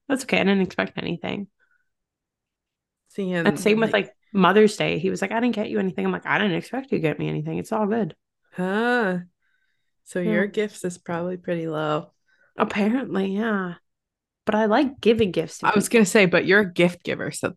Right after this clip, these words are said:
Speaker 2: that's funny
Speaker 1: Yeah.
Speaker 2: to me.
Speaker 1: Um,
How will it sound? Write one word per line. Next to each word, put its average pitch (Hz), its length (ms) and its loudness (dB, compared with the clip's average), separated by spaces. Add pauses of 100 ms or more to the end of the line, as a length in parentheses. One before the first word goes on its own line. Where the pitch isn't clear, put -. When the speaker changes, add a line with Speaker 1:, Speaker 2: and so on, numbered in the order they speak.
Speaker 2:
that's - 320 0
funny 165 160 0
Speaker 1:
Yeah. - 160 -2
Speaker 2:
to - 160 -16
me. - 100 -10 (1500)
Speaker 1:
Um, 190 540 0